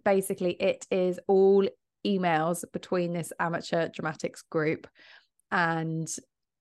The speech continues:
you then get given the emails as, like, a caseload, and you have to read through them and try and figure it out. And there's occasional touch points from Femi and Charlotte, who are, like, the trainee lawyers trying to figure it out. Um, and so, like, they kind of, like, keep you true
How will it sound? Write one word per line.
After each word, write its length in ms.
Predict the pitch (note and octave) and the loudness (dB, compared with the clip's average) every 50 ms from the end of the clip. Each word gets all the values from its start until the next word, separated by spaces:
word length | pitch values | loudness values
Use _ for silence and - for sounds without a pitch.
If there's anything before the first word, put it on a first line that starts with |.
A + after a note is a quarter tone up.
| _ _ _ _ | _ _ _ _
you 400 | G3+ F#3 F3+ F3+ F3 F3 E3+ E3 | 0 2 4 4 4 4 2 2
then 220 | E3+ F3 E3+ E3+ | 2 2 2 2
get 240 | E3+ E3+ D#3+ F3 - | 0 0 -2 -2 0
given 280 | - F3+ F3 E3 E3+ E3 | 0 0 0 2 0 -2
the 80 | E3 D#3+ | -2 -4
emails 560 | - F3 E3+ E3+ E3 D#3 D3 D3 D#3+ E3 E3 - | -4 -4 -4 -4 -4 -4 -4 -4 -4 -4 -4 -4
as, 120 | - E3 | -6 -4
like, 140 | - E3 - | -6 -4 -6
a 60 | F3 | -6
caseload, 680 | E3 - - E3 E3 D#3 - - D#3+ D3+ D3 D3+ D3+ - | -6 -4 -4 -4 -4 -4 -6 -6 -4 -4 -2 -4 -4 -6
and 140 | E3 D#3 | -8 -8
you 80 | D#3+ E3 | -8 -6
have 140 | D3+ - - | -6 -8 -6
to 100 | - D#3+ | -6 -6
read 240 | D#3 D#3+ D#3+ D#3 D#3 | -4 -4 -4 -4 -4
through 160 | - E3 D#3+ | -4 -4 -2
them 160 | D#3 D#3+ C#3 | -2 -4 -6
and 80 | D3+ D#3+ | -6 -6
try 180 | - - D#3 D3+ | -4 -4 -4 -4
and 100 | E3 - | -4 -2
figure 280 | - F3 D#3+ E3 E3 | -2 -2 0 0 -2
it 60 | - | -2
out. 280 | - D#3 D3+ D3 - - | -2 -4 -6 -6 -6 -6
And 100 | - E3 | -6 -6
there's 120 | E3 E3+ E3 | -4 -4 -4
occasional 420 | E3+ - - E3+ D#3+ E3+ F3 D#3+ | -4 -2 -2 -2 -2 -2 -6 -8
touch 300 | D3+ - - - - - - | -6 -6 -8 -8 -8 -14 -6
points 320 | - F#3+ F#3 F3 - - | -4 -4 -4 -4 -10 -12
from 200 | _ E3+ E3 E3 | _ -10 -10 -6
Femi 280 | - - E3+ E3+ E3 E3 | -6 -4 -4 -4 -4 -6
and 100 | D#3+ D#3+ | -6 -4
Charlotte, 320 | - E3+ E3 D#3+ D#3+ - | -2 0 0 0 0 -2
who 160 | - D#3 D#3+ E3 | -2 0 0 0
are, 60 | D#3+ | 0
like, 240 | D#3+ - - - _ - | -2 -4 -6 -12 _ -4
the 220 | D#3+ D#3+ D#3+ D#3 - - - - - - - _ _ | -2 -2 -2 -2 -6 -10 -20 -20 -20 -20 -20 _ _
trainee 460 | - - - F3+ F3 F3+ F#3+ G3 G#3 G#3 | -10 -4 -2 0 0 0 0 0 0 0
lawyers 420 | G#3 G#3 A3 A#3 B3+ C#4 C#4 C4+ | 0 0 2 2 0 0 -2 -4
trying 220 | - - C4 C4 | -4 -2 -2 0
to 80 | C4 C4+ | 0 0
figure 260 | C4+ C#4 C4+ C4+ C4 | -2 -2 -2 0 -2
it 80 | C4 - | -2 0
out. 300 | - C#4 C#4+ C#4 - - _ _ | 0 0 0 -2 -4 -10 _ _
Um, 260 | G3+ F#3+ F#3 F3+ F3+ | 0 0 0 0 0
and 80 | F3+ F3 | -2 -2
so, 80 | - F3 | -2 0
like, 140 | E3+ D#3+ - | 0 0 0
they 120 | F3 E3+ | -2 -2
kind 180 | E3+ - E3+ E3+ | -2 -2 -6 -4
of, 80 | D#3+ | -2
like, 180 | E3+ E3+ - - | -2 -4 -4 -4
keep 260 | - - F3+ - - | -8 -8 -8 -6 -8
you 60 | D#3+ D3+ | -10 -10
true 360 | - - - E3+ E3 - - | -6 -4 -2 -2 -2 -2 -6